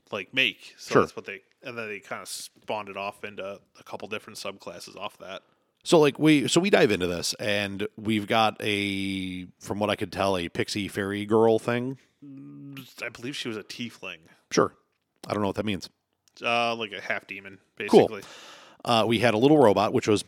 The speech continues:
Speaker 2: Matt.
Speaker 1: Yeah.
Speaker 2: Uh, shout out Matt, who does, who does listen and tune into Common Debauchery.
Speaker 1: We need
Speaker 2: Um,
Speaker 1: to, like, try to get him on an episode.
Speaker 2: That would be fun.
Speaker 1: That would be super fun.
Speaker 2: That would be fun.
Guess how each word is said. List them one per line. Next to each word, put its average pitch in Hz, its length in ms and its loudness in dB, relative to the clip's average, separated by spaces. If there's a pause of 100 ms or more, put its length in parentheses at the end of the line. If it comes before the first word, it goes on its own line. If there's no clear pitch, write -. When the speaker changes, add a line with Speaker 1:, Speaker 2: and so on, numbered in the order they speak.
(260)
Speaker 2:
Matt. 92 260 -2 (200)
Speaker 1:
Yeah. 95 160 -6 (200)
Speaker 2:
Uh, 87 160 -2
shout 90 220 0
out 92 100 0
Matt, 90 200 -4
who 92 100 -4
does, 90 260 -4 (140)
who 101 100 -4
does 87 480 -6
listen 92 240 -4
and 87 140 -10
tune 90 140 -6
into 85 160 -12
Common 90 180 -8
Debauchery. 85 400 -4 (460)
Speaker 1:
We 139 80 -4
need 101 140 2
Speaker 2:
Um, - 80 0
Speaker 1:
to, 160 60 -2
like, 123 160 -6
try 131 160 -2
to 113 60 -4
get 101 200 -16
him - 280 -18
on 98 220 -12
an 90 80 -12
episode. 87 540 -14 (520)
Speaker 2:
That 151 160 4
would 143 100 4
be 113 80 0
fun. 85 220 -2
Speaker 1:
That 123 140 2
would 131 100 2
be 123 120 -2
super 117 440 -6
fun. 92 260 -16
Speaker 2:
That 101 120 0
would 95 100 -2
be 90 60 -4
fun. 87 240 -10